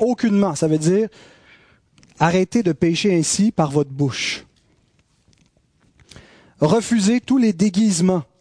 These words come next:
que notre mensonge veut revêtir. On cache parfois un mensonge avec un autre mensonge. On,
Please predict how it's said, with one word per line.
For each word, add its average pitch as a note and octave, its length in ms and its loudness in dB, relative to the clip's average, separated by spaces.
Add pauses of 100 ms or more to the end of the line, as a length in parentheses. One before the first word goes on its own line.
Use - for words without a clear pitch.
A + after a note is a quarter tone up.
(880)
que E3+ 80 2
notre E3 220 0
mensonge E3+ 640 0
veut D#3 140 0
revêtir. C#3+ 840 -2 (1600)
On D3 140 2
cache G3+ 320 0
parfois F#3+ 300 0
un F#3 40 0
mensonge F3+ 460 0
avec E3+ 180 0
un E3+ 120 2
autre E3+ 160 0
mensonge. E3+ 580 0
On, C#3 200 -2